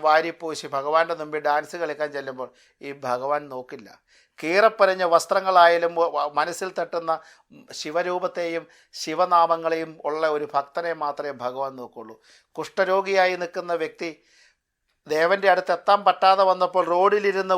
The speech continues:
ഒരു തുള-, ഒരു കൂവളത്തില മനസ്സറിഞ്ഞ് നമശിവായ എന്ന് പറഞ്ഞ് സമർപ്പിച്ചപ്പോൾ അത് ശിവൻ സ്വീകരിക്കുകയും ശിവൻ പ്രത്യക്ഷപ്പെട്ട് അദ്ദേഹത്തിന് സുന്ദരമായ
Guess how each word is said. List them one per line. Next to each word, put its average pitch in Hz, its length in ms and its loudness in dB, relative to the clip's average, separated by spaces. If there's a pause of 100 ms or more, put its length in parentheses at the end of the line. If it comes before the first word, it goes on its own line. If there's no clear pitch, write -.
ഒരു 190 180 2
തുള-, 180 280 0
ഒരു 170 160 -2
കൂവളത്തില 190 580 0 (420)
മനസ്സറിഞ്ഞ് 196 680 4
നമശിവായ 196 840 6 (120)
എന്ന് 185 140 0
പറഞ്ഞ് 180 240 0
സമർപ്പിച്ചപ്പോൾ 185 640 -4 (420)
അത് 160 120 0 (100)
ശിവൻ 180 280 -2 (100)
സ്വീകരിക്കുകയും 170 640 -8 (320)
ശിവൻ 180 260 -2 (100)
പ്രത്യക്ഷപ്പെട്ട് 170 640 -6
അദ്ദേഹത്തിന് 170 480 -4
സുന്ദരമായ 175 540 -4